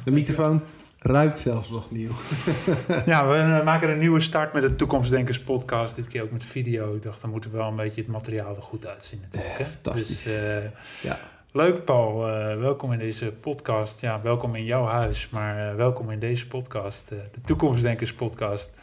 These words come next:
Speaker 2: waarin ik het met mensen ga hebben over de toekomst. Ehm, en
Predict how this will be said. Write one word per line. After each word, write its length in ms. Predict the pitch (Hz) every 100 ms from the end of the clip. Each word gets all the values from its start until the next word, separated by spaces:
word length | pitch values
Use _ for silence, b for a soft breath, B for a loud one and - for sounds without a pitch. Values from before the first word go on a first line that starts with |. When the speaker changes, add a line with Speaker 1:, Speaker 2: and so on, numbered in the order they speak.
| B B B _
Speaker 2:
waarin 200 | 127 131
ik 80 | 127
het 120 | 117
met 140 | 117
mensen 280 | 113 120 120 117
ga 20 |
hebben 180 | 107 107
over 200 | 107 110
de 140 | 104 -
toekomst. 640 | 131 117 101 - - - _ _
Ehm, 320 | 110 101 98 98 110 - _ _ - - -
en 500 | 123 117 117 117 120